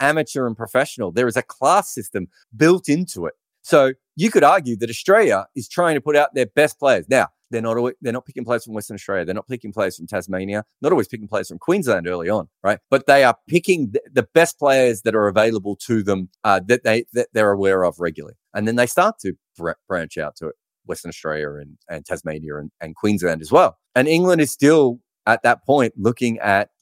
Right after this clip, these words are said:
amateurs. And even when they don't have amateurs, they have that sort of amateur structure within their game, right? You know, the capping system and all these different things.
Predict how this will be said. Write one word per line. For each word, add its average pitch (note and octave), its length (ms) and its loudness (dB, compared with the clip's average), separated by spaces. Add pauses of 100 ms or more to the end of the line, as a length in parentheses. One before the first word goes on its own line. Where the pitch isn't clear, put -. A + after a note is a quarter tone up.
(100)
amateurs. G#2+ 680 -4
And C#3 120 2
even E3 180 2
when E3+ 100 -2
they D3+ 100 4
don't E3+ 160 4
have D#3 140 6
amateurs, A#2+ 360 -2
they G2+ 120 2
have A#2 200 2 (180)
that A#2 180 2
sort B2 160 0
of G2+ 80 -4 (120)
amateur A2 420 -2
structure - 520 -6
within F#2 360 -2
their F2+ 160 -2
game, E2 320 -4 (100)
right? D#2+ 240 -12
You - 100 -8
know, - 160 -8 (300)
the F2+ 80 -10
capping F#2+ 440 -4
system D#2 440 -12
and F2 100 -8
all G#2 120 -4
these G#2 180 -4
different F2 320 -10
things. F2+ 300 -8